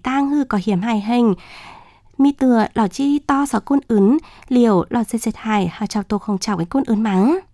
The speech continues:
Làng cải bần nừng óc quần, án phạt sư đi, tinh lại bưng tàng trường xe khí xe bẹt sọ bẹt tang xương ô tô xe máy, có chấp năm đỉ xưa bưng tàng trường, đen lành, đen đường. Cánh, lò, xôm chờ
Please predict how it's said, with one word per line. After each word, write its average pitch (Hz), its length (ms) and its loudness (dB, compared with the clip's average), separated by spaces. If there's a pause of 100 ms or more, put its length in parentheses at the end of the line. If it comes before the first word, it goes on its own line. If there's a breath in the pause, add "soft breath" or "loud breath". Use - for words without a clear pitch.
(1500 loud breath)
Làng 220 180 2
cải 208 160 -4
bần 190 200 -2
nừng 202 220 0
óc 262 180 -4
quần, 180 320 2 (220 loud breath)
án - 160 -4
phạt 226 260 -6
sư 208 140 -4
đi, 175 280 0 (280 loud breath)
tinh 233 400 -2
lại 185 380 -2
bưng 269 100 -2
tàng 196 240 -4
trường 180 220 -4
xe 190 260 -6
khí 170 180 -8
xe 190 280 -6
bẹt 160 160 -8
sọ - 180 -6
bẹt 165 200 -6
tang 247 220 -4
xương 254 260 -6
ô 208 180 -2
tô 185 160 -2
xe 202 180 -8
máy, 185 320 -4 (320 loud breath)
có 233 120 0
chấp - 220 -6
năm 277 180 -2
đỉ 202 140 -2
xưa 262 340 -6
bưng 269 100 -4
tàng 214 260 -4
trường, 190 320 -2 (280 loud breath)
đen 277 220 -4
lành, 196 220 0 (120)
đen 285 240 -4
đường. 196 320 2 (600 loud breath)
Cánh, 202 300 0 (220 loud breath)
lò, 214 380 0 (160)
xôm 233 320 -2
chờ 214 300 -6